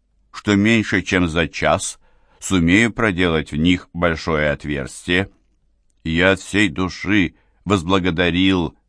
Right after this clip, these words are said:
бессмертное провидение и вернулся, пройдя вдоль стены, к себе в камеру, где за четыре часа я изрезал все имевшиеся там простыни,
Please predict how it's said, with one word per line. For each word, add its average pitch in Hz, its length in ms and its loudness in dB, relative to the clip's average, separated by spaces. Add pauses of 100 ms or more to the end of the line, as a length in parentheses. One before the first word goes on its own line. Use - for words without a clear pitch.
(180)
бессмертное 80 920 -2
провидение 82 1040 -2 (680)
и 117 100 6
вернулся, 107 800 2
пройдя 87 480 0
вдоль 76 320 -4
стены, 82 460 -2
к - 60 -12
себе 71 280 -6
в - 100 -14
камеру, 98 520 0 (540)
где 92 280 2
за 107 160 0
четыре 101 540 -2
часа 82 540 0 (500)
я 131 300 2
изрезал 139 560 -2
все 135 400 -2
имевшиеся 95 800 0
там 76 220 0
простыни, 104 800 0